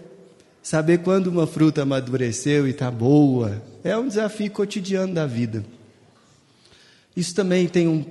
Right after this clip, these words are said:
um aspecto disso aí que vale pro mundo espiritual e pra nossa caminhada com Jesus.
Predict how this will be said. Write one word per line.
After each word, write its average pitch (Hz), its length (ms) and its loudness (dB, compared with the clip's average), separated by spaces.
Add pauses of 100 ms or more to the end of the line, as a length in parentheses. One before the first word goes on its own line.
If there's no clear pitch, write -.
(680)
um 175 160 -2
aspecto 156 720 -4
disso 151 320 -8
aí 151 100 -4
que 151 140 -10
vale 135 260 -4
pro 143 220 -8
mundo 139 200 -4
espiritual 143 680 -6
e - 20 -12
pra 135 160 -8
nossa 127 260 -8
caminhada 131 460 -6
com 123 160 -6
Jesus. 110 680 -10